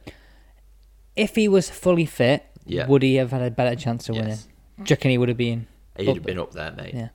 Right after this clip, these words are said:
Speaker 2: Hundred percent.
Speaker 1: I
Speaker 2: The way
Speaker 1: think his
Speaker 2: he
Speaker 1: game
Speaker 2: played,
Speaker 1: looked really sharp.
Speaker 2: mate, the way he played that first day was, like, literally like he hadn't been away.
Speaker 1: Yeah.
Speaker 2: He didn't seem to be struggling
Speaker 1: Just looked a bit
Speaker 2: much.
Speaker 1: ropey with driver.
Speaker 2: Yeah,
Speaker 1: And
Speaker 2: he did, but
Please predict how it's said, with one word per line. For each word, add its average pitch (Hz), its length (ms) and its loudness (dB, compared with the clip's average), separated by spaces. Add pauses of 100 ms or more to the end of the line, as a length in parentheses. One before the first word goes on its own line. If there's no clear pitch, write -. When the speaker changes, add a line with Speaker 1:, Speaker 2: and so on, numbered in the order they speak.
Speaker 2:
Hundred 113 420 -6
percent. 85 320 -6
Speaker 1:
I 165 60 2
Speaker 2:
The 185 80 6
way 143 80 6
Speaker 1:
think 165 100 4
his 175 140 2
Speaker 2:
he - 40 -18
Speaker 1:
game 226 220 6
Speaker 2:
played, 214 120 4
Speaker 1:
looked 143 120 4
really 170 240 10
sharp. 175 480 8
Speaker 2:
mate, 113 420 -6
the 120 100 -6
way 165 220 2
he 170 200 -2
played 165 320 -4
that - 200 -6
first 110 300 0
day 92 380 -4 (280)
was, 98 300 -2
like, 117 180 2
literally 127 480 -2
like 98 520 -2 (120)
he 101 100 -10
hadn't 101 360 -8
been 92 100 -10
away. 87 300 -8 (100)
Speaker 1:
Yeah. 117 180 -4 (140)
Speaker 2:
He 107 120 -6
didn't 143 260 -6
seem 151 200 -6
to - 80 -14
be 147 100 -2
struggling 120 340 -2
Speaker 1:
Just - 100 4
looked - 120 2
a - 20 4
bit 175 140 6
Speaker 2:
much. - 20 2
Speaker 1:
ropey 165 260 6
with 147 140 0
driver. 127 640 0
Speaker 2:
Yeah, 147 280 4
Speaker 1:
And - 100 0
Speaker 2:
he 113 80 -2
did, 113 380 0
but 110 340 0